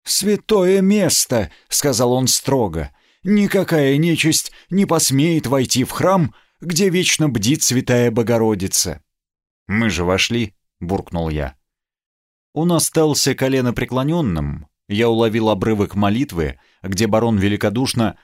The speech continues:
замолвливал словечко и за мою пропащую и закоренелую душу. А я медленно пошёл по огромному залу, всматриваясь в стены.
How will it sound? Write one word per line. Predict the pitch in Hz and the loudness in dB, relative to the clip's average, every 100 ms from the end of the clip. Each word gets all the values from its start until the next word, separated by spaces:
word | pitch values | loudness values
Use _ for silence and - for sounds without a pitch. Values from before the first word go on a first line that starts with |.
| - | -8
замолвливал | 104 117 113 120 101 107 107 104 | -2 0 0 0 0 0 0 -2
словечко | - 98 90 113 - - 113 | 0 0 0 0 -2 -2 -2
и | - 117 117 | -2 -6 -2
за | 95 110 | 0 0
мою | 120 123 123 127 | 0 0 0 -2
пропащую | - 80 - 110 120 - 107 110 101 - _ - | -2 -4 -2 0 0 -2 0 0 0 -4 _ -6
и | 151 | -4
закоренелую | 120 101 98 85 78 85 87 87 85 - | -2 -2 -4 -4 -2 -2 -2 0 -2 -6
душу. | - 85 95 76 - - - _ _ _ - | -14 -6 -4 -4 -8 -12 -18 _ _ _ -8
А | 135 | -2
я | 214 | 0
медленно | 202 190 165 156 147 | 2 2 2 2 2
пошёл | 131 107 - 127 123 | 0 -2 0 0 0
по | 110 | 0
огромному | 95 92 92 87 85 87 | 0 0 0 0 0 -2
залу, | 80 101 143 151 143 - | -2 0 0 0 -2 -4
всматриваясь | - - 92 92 104 98 90 90 78 - | -6 -4 0 0 0 0 0 0 -2 -2
в | - | -4
стены. | - 117 147 113 69 | -4 0 0 0 -4